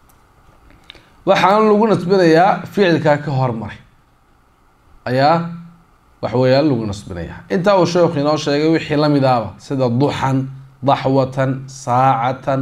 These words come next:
laxdatan, Asmaa'u zamaan ayaa markaa ay noqonayaan. Haddaba ismu zamaankii wuxuu ku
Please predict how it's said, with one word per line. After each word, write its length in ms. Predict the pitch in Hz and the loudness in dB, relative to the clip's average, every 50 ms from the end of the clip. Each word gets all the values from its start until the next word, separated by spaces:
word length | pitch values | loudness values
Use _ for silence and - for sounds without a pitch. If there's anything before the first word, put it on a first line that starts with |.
| 131 135 | -4 -6
laxdatan, 760 | 117 120 131 131 - - 117 127 131 131 135 - 147 139 131 127 - - - - - _ _ _ _ _ _ _ _ - | -6 -4 -4 -4 -4 -6 -8 -6 -6 -6 -6 -4 -4 -2 -2 -4 -6 -10 -16 -20 -20 _ _ _ _ _ _ _ _ -16
Asmaa'u 380 | 120 - - 156 165 160 156 | -14 -8 -4 -2 0 0 0
zamaan 400 | 135 113 117 131 139 151 139 123 - - - - - - _ _ _ _ - - | 0 0 -2 -2 0 0 -2 -2 -4 -8 -14 -18 -20 -20 _ _ _ _ -12 -4
ayaa 200 | 123 135 139 139 | -2 0 2 2
markaa 240 | 135 135 123 - 117 | 0 -2 -2 -4 -4
ay 80 | 117 | -4
noqonayaan. 500 | 110 110 107 104 110 101 98 95 92 90 87 - - _ _ _ _ _ _ _ _ _ _ _ _ _ _ _ _ _ - - - - - - - - - _ | -4 -6 -6 -6 -8 -8 -8 -8 -10 -12 -14 -18 -20 _ _ _ _ _ _ _ _ _ _ _ _ _ _ _ _ _ -20 -20 -20 -20 -20 -20 -20 -20 -16 _
Haddaba 360 | - - 185 175 220 208 202 | -2 0 2 2 4 4 4
ismu 240 | 202 - 196 185 202 | 2 2 2 2 2
zamaankii 500 | 165 151 180 208 247 262 233 170 - 240 | 4 4 4 4 4 4 2 2 2 2
wuxuu 280 | 262 247 214 214 185 - | 2 2 2 2 2 4
ku 80 | - 160 | 4 4